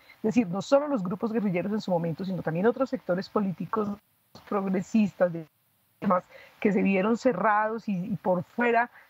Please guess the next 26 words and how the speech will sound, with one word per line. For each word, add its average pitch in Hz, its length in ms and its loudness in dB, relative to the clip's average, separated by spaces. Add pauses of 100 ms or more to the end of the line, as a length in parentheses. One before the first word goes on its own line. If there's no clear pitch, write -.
de 190 120 -2
ese 196 120 -4
pacto 220 300 0
nacional 185 420 -4
que 208 100 -6
fue 202 140 -2
el 208 80 -2
Frente 214 340 -2
Nacional, 269 560 2 (280)
pues 240 160 4
estaban 214 400 -2
pidiendo 196 500 0 (280)
un 269 220 6
nuevo 240 260 4
acuerdo 214 280 -2
político 180 480 -2
para 185 240 2
que - 140 -12
se - 100 -10
reconociera 180 580 0
todas 196 220 -2
estas 190 240 -6
expresiones 180 540 -2
distintas, 180 500 0
políticas, 190 560 0
sociales, 190 540 2